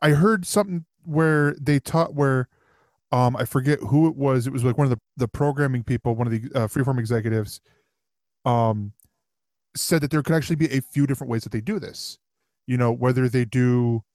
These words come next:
like, they've been doing a little bit, like, a comedy night, you know, like, Mondays is the Freeform's comedies.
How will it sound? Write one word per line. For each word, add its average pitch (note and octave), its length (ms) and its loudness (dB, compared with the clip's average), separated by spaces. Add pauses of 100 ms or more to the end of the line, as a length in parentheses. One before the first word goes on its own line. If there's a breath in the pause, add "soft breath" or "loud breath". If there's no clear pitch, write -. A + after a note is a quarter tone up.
(420)
like, C3 160 -2
they've A#2 200 0
been C#3+ 260 0
doing D3 280 2
a C#3 40 2
little C#3 140 2
bit, C3+ 140 -2
like, A#2+ 240 -2
a A#2 80 -12
comedy B2+ 460 -2
night, B2+ 280 -2
you A#2 100 -6
know, A2 100 -4
like, G#2+ 140 -8
Mondays A#2 500 0
is A2 240 -8
the B2 120 -4
Freeform's A2+ 540 -2 (160)
comedies. B2 720 0